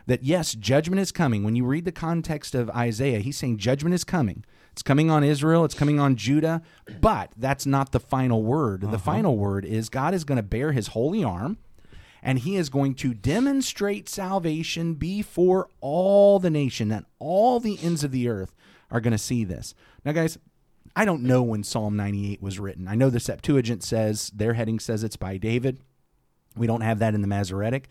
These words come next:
Speaker 1: It may be that David wrote Psalm ninety-eight and was thinking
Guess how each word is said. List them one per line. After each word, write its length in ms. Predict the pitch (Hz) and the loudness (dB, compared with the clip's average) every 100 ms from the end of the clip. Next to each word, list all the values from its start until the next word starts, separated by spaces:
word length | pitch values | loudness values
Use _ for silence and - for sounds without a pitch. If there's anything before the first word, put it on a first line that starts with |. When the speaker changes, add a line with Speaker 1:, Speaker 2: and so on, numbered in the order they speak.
| - - - | -20 -18 -2
Speaker 1:
It 160 | 131 | 0
may 220 | 117 120 135 | 2 4 4
be 220 | 120 117 | 2 -2
that 180 | 104 104 | -4 -2
David 360 | 107 113 120 | -2 0 0
wrote 280 | 101 101 123 | 2 2 2
Psalm 360 | - 104 107 113 | 0 0 2 2
ninety-eight 600 | 107 113 110 101 110 120 | 0 0 -2 -2 -4 -4
and 220 | 110 104 | -2 0
was 200 | 98 95 | 0 -4
thinking 600 | - 117 117 - 123 139 | -4 -2 -2 -2 -2 -2